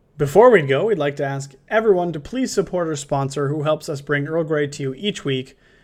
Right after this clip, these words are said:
and our sponsor for this week is audible dot com. Audible is a great way for you to read all of the books you've ever wanted to read, but never thought you'd have time for.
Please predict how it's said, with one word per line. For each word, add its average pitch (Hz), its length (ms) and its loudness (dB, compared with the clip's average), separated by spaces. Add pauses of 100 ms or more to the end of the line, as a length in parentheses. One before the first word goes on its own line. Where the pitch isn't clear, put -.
(180)
and 202 100 0
our 202 60 2
sponsor 240 380 -4
for 202 120 0
this 175 220 -2
week 139 380 -4
is 131 180 -4
audible 139 380 -2
dot 135 260 -6
com. 151 440 -8 (640)
Audible 196 360 6
is 156 100 -2
a 143 60 0
great 160 260 2
way 147 180 -2
for 139 140 -6
you 139 60 -2
to 139 60 -4
read 135 220 -2
all 208 200 -2
of 196 80 -4
the 170 60 -4
books 160 280 -6
you've 139 220 -8
ever 190 200 0
wanted 165 460 -6
to 139 120 -6
read, 123 340 -6 (400)
but 156 120 2
never 214 300 0
thought 175 300 -4
you'd 170 100 -2
have 180 200 -8
time 180 300 -6
for. - 360 -16